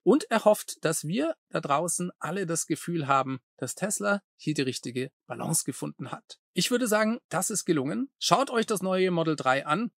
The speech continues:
Das lohnt sich, genauso wie ein Besuch im Tesla Welt Merch Store übrigens, falls ihr noch coole T-Shirts braucht. Schaut da auch gerne mal vorbei. Seit einigen Tagen bestreikt die Gewerkschaft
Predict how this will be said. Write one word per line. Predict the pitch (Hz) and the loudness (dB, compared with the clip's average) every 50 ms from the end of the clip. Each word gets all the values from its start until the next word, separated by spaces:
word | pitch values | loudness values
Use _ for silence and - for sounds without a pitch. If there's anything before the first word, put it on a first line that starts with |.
| _ - | _ 6
Das | 208 180 - | 6 8 8
lohnt | 175 202 254 269 - | 8 8 8 6 6
sich, | 226 247 - - - _ | 2 0 0 -4 -4 _
genauso | - - 180 220 269 277 247 | 4 4 6 6 6 4 2
wie | 240 226 220 | 2 2 2
ein | 185 190 190 | 2 2 0
Besuch | 170 160 151 202 226 - - - - | 0 2 2 0 0 -2 -4 -2 0
im | 180 170 165 - | 0 0 0 0
Tesla | - - 247 - 233 214 | -2 -2 0 0 2 2
Welt | 185 175 156 - | 2 2 2 2
Merch | 131 135 151 185 254 - - | 2 2 4 2 2 2 0
Store | - - - 160 147 143 - | -2 -2 0 2 2 2 2
übrigens, | 160 131 143 127 131 160 220 - - | 2 0 0 0 2 2 2 2 2
falls | - 156 165 - | 2 2 2 2
ihr | 156 | 0
noch | 143 135 - | 0 0 0
coole | - 160 151 147 - | 0 0 0 0 -2
T-Shirts | - 202 - - 147 143 - | -2 -2 -2 0 -2 -2 -2
braucht. | - - 123 156 202 - - - - _ - | 0 2 2 2 2 -2 -6 -14 -18 _ -6
Schaut | - - - 135 160 190 | -4 -2 0 0 2 2
da | - 175 170 | 2 2 2
auch | - 139 156 - - | 2 2 2 2 2
gerne | - 131 135 131 | 2 0 2 2
mal | 131 127 131 | 0 0 0
vorbei. | - - 120 - 123 120 139 180 175 - _ _ _ _ _ _ _ _ _ _ _ _ _ _ _ _ _ _ _ _ _ _ - | 0 -2 0 2 4 4 4 2 0 -2 _ _ _ _ _ _ _ _ _ _ _ _ _ _ _ _ _ _ _ _ _ _ 2
Seit | - 175 190 220 - - | 4 6 6 4 4 2
einigen | - 202 277 311 277 262 | 2 2 2 2 2 0
Tagen | - - 185 196 185 170 | 0 2 2 2 2 2
bestreikt | 160 147 - - 151 160 208 247 208 - - | 0 0 -2 -2 0 0 0 0 -2 -4 -6
die | 202 220 196 | -6 -4 -2
Gewerkschaft | 185 165 170 165 170 - - - 147 131 - - - - | -2 0 0 0 -2 -2 0 0 2 2 0 -2 -6 -20